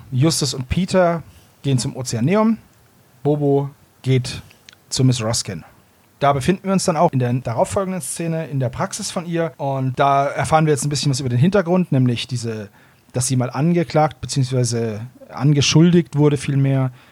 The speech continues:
was mit Drogen zu tun gehabt zu haben. Und hier erfahren wir eben, ja, nee, das war ja nicht sie.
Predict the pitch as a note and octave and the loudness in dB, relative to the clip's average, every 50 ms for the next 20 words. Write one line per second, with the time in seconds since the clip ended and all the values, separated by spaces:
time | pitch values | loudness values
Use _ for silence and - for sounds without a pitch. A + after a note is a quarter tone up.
0 | _ _ - B2 - - A#2 - B2 C3+ E3 F#3 G#3 - - - - - E3+ E3+ | _ _ -4 -2 -2 -4 -4 -2 0 2 2 2 2 0 -2 -4 -2 0 2 2
1 | D#3+ D#3 D3+ - - - C#3+ C3+ C3+ C3 B2+ C3+ B2+ A#2 B2+ - C3 B2+ A#2+ B2 | 2 0 -2 -2 -2 -2 0 0 0 2 2 0 0 0 -2 -2 -2 -2 -2 -2
2 | C3 A#2+ A#2 A#2 A2+ A#2+ A2+ G#2+ A#2+ A2+ A#2 A2+ A#2 A2+ A2+ A#2 B2 A#2+ A#2+ A2+ | -2 -2 -2 -2 -2 -4 -6 -4 -2 -2 0 0 0 0 0 0 0 0 0 0
3 | - - A#2+ A#2 A#2 A2+ A2 G#2+ - - B2+ C3+ C3 C3 C3 | -2 -2 -4 -4 -2 -2 -4 -6 -6 -4 -4 -2 0 0 -2